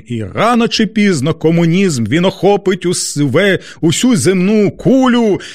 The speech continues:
і наступить світле майбутнє комунізму. Е,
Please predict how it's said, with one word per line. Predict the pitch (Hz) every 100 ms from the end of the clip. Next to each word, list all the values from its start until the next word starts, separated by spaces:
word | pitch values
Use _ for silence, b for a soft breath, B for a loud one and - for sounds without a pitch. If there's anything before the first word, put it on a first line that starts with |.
| B
і | - 123
наступить | 104 - - - - 262 254 - 208 - - B B
світле | - - 143 143 220 220 180 185
майбутнє | 151 147 151 120 95 104 151 120 - 123 123 110 104 - - -
комунізму. | - 120 117 113 98 82 85 B B B B B B - - - B B B B B B B B B - - - - -
Е, | - 127 127 127 127 120